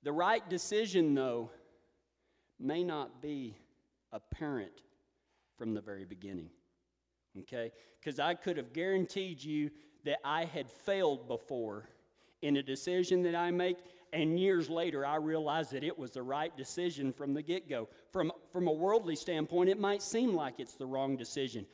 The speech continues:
but when you follow God and you trust in God and you ask him for the wisdom to make the right decision,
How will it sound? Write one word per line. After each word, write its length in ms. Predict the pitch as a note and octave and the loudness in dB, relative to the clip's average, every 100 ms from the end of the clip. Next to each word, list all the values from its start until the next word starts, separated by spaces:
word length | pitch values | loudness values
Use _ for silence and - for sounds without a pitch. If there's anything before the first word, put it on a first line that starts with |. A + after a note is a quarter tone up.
| _ - | _ -2
but 220 | D3 F3 | 0 6
when 160 | E3+ | 6
you 180 | D#3 G3 | 6 0
follow 520 | G3+ - F#3+ F#3+ F#3 | -4 -2 0 2 2
God 340 | D#3+ F#3 F#3 F3 | 2 2 2 4
and 160 | D#3+ | 4
you 80 | F3+ | 4
trust 400 | F3 - F3 F3 | 0 0 0 4
in 140 | E3+ E3 | 4 4
God 260 | F3 F3 | 2 0
and 160 | D#3+ C#3 | 2 2
you 180 | G3 F3+ | 2 2
ask 340 | F3+ E3+ - | 2 -2 -2
him 240 | F#3 F3+ | 2 2
for 180 | F3 D#3+ | 2 -4
the 200 | C#3 A#2+ - - - - | -6 -6 -8 -20 -20 -6
wisdom 480 | E3 G#3 - D#3+ C#3+ | 4 4 4 0 2
to 80 | |
make 240 | D3 E3+ E3+ | 2 0 -2
the 100 | D#3 | -2
right 260 | E3+ F3 | 0 0
decision, 520 | D#3+ - F3 E3+ F#3 | -4 -2 0 2 0